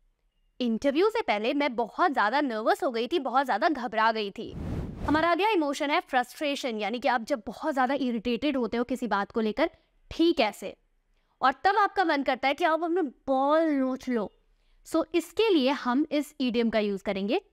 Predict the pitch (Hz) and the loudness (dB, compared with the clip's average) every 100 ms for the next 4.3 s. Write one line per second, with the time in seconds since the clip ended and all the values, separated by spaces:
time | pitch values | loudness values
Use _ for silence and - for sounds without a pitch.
0 | - 302 330 392 330 226 226 277 302 - | -2 2 4 4 2 2 2 2 0 -6
1 | 220 208 240 - _ 285 392 254 196 - | -4 -2 -2 -4 _ 4 4 2 -4 -18
2 | _ _ - 277 254 294 277 202 190 - | _ _ -4 0 4 4 2 0 -4 -8
3 | 190 - _ _ 226 294 359 427 466 254 | -12 -14 _ _ 0 2 4 2 2 2
4 | 285 214 | 0 2